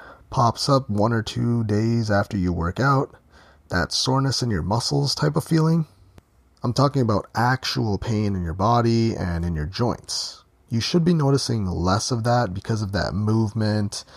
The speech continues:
and strengthening that comes along with resistance training. Now, when it comes to risk of injury, you're probably thinking, "What if I hurt myself?" Well, actually,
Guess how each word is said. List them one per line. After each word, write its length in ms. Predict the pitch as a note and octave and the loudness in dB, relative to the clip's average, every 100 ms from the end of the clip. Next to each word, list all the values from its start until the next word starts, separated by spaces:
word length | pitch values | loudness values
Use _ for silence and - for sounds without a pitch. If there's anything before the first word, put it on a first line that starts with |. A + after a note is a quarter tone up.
| - - - | -20 -18 -2
and 320 | D3+ E3+ F3 | 2 4 2
strengthening 680 | - - G#2+ B2+ B2 B2 B2 | 0 0 0 0 0 0 0
that 180 | G#2+ - _ | 0 -4 _
comes 260 | - A#2+ F#2+ | -4 -2 0
along 320 | F2 E2 F2+ | 0 0 0
with 240 | D#2 D#2+ - | -2 -4 -6
resistance 640 | E2+ E2+ - - - - | -4 -2 -2 -6 -8 -8
training. 320 | - - - - _ _ _ _ _ _ _ _ _ _ _ - | -6 -8 -8 -14 _ _ _ _ _ _ _ _ _ _ _ -6
Now, 320 | A#2+ A#2 A2 | 0 2 2
when 160 | A2+ C3+ | 2 0
it 80 | B2+ | 0
comes 240 | D3 C#3+ | 0 0
to 200 | - A2 | 0 -2
risk 460 | G2 G#2 G3 - A#2 | 0 2 2 2 0
of 100 | G2 | 0
injury, 600 | G#2 F2+ D2+ D2 G2 - _ - | -2 -2 -2 -2 -4 -8 _ -6
you're 120 | F2 | -4
probably 480 | A2+ G#2+ G2+ F#2+ E2+ | 2 4 4 0 -4
thinking, 520 | - C#3 - A1 E2+ - _ - _ _ - | 2 2 0 -6 -8 -14 _ -20 _ _ -14
"What 300 | D2+ C#2+ C#2 | -6 -4 -2
if 180 | D#2 A2+ | 0 0
I 80 | |
hurt 240 | G#2+ A#2+ E3+ | 2 2 0
myself?" 680 | C3 - - - - - _ _ _ _ _ _ _ _ - | -2 -4 -8 -10 -14 -20 _ _ _ _ _ _ _ _ -2
Well, 280 | A2+ G2+ - | 2 2 4
actually, 540 | E3+ - F3+ F3+ E3 | 2 4 4 4 2